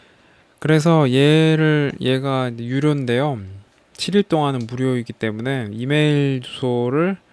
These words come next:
칠 일에 한 번씩 만들어줘야 되는 그런 문제가 있긴 합니다. 일단은 좀 해보도록 하겠습니다.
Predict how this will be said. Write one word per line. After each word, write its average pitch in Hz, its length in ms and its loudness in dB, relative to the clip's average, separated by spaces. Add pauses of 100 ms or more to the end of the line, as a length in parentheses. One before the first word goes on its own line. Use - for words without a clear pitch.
(480)
칠 - 240 -6
일에 165 180 4
한 151 180 0
번씩 151 340 0
만들어줘야 120 600 -2
되는 113 380 -4 (640)
그런 123 260 0
문제가 117 560 -4
있긴 113 240 -6
합니다. 127 480 -4 (2750)
일단은 127 640 -4 (1400)
좀 117 160 -6
해보도록 131 460 -2
하겠습니다. 104 500 -4